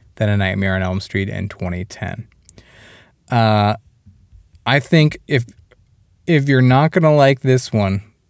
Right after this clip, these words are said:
then I think the next place for us to go is Wes Craven's New Nightmare. It's a tonal,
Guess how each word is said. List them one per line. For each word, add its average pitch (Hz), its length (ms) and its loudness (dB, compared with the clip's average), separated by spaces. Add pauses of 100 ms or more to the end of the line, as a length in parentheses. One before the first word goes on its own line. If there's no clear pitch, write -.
(120)
then 113 140 2
I 107 100 2
think 127 200 -2
the 120 80 0
next 113 280 2
place 117 280 0
for 117 160 -2
us 107 120 -2
to 117 100 -4
go 104 260 0
is 95 140 -6
Wes 101 240 -2
Craven's 101 460 -2
New 104 180 0
Nightmare. 95 500 -4
It's 104 180 -8
a 101 60 -8
tonal, 104 480 -4